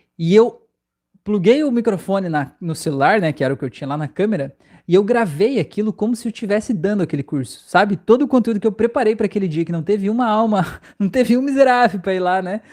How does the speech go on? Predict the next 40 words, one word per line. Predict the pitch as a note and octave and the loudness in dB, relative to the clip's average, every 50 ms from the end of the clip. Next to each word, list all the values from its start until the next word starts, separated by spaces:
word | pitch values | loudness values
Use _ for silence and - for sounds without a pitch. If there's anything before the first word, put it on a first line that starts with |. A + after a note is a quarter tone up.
| - - _ | -20 -20 _
Não | - F#3+ E3+ | -12 -10 -6
teve | E3+ A#3 A#3+ G#3 A3+ | -2 -2 -2 0 0
uma | B3 A#3 A3+ | 0 2 2
alma, | G#3+ A3+ A#3 | 2 4 2
eu | A#3 A3+ | 2 2
gravei | G3+ A#3 A#3+ A3+ F3 D3 D#3+ G3+ G#3+ G3+ | 2 2 2 2 0 0 2 2 2 2
aquilo | D#3+ - - F3 E3+ | 2 -2 -4 -4 -4
do, | D#3+ D#3+ E3 | -4 -6 -8
do, | D#3+ D#3 D3 D3+ | -10 -10 -10 -10
do | D3+ D#3 D#3 E3 E3+ | -10 -6 -4 -4 -2
jeito | D3+ C#3+ F#3 A#3 A#3+ - C4+ | 0 0 0 0 0 -2 -8
que, | - - C4+ C4+ | -8 -6 -6 -6
que | - - - | -4 -4 -2
me | D#4 E4+ | -2 2
veio, | C4+ A#3 B3+ A#3+ G#3 F3+ E3 | 4 6 6 6 6 4 2
né? | E3+ G3 A3 | -2 -2 -2
Do | F#3+ | -2
jeito | D#3 F#3+ G3+ | -2 -2 -2
que | - A#3+ | -4 -6
eu | |
sabia, | F#3+ - - C4+ F#3 D#3 D#3 G3+ A#3+ B3+ G3 | -8 -6 -6 -6 -4 -4 -4 -2 0 0 0
tudo | - A3 A3 G#3+ | 0 -2 -4 -2
que | - | -2
eu | A3+ | -2
preparei, | A#3 A3+ A3 A3 - E3 D#3+ F#3 | -2 -2 -2 -2 -2 -2 0 0
eu | G3 F#3+ | -2 0
coloquei | - G3+ F#3 F3+ G3+ F#3+ | 0 -2 -2 -2 -2 -4
lá | F3 F3 | -4 -4
e | E3+ | -4
gravei. | E3 F3 E3 C#3+ C#3 B2+ - - _ _ _ _ _ _ _ _ _ _ _ _ _ _ _ _ _ | -4 -6 -6 -6 -6 -8 -10 -14 _ _ _ _ _ _ _ _ _ _ _ _ _ _ _ _ _
Sabe | - C#4 C#4 | 0 0 2
o | A3+ | 2
que | G3+ | 2
eu | F3 | 0
fiz | C#3+ G3+ E3 | 0 -2 -6
com | D#3+ | -6
aquele | D#3 C3+ C3+ B2+ | -6 -6 -8 -8
curso? | - G3 G3 E3 - - _ _ _ _ _ _ _ _ | -6 -4 -6 -6 -6 -12 _ _ _ _ _ _ _ _
Aquele | - C#3+ - - C4 D4+ D#4+ D4+ | -14 -14 -4 0 0 2 2 0
curso, | - - - A3 B3+ A3+ - - - _ | 0 -2 -4 -2 -2 -4 -4 -10 -16 _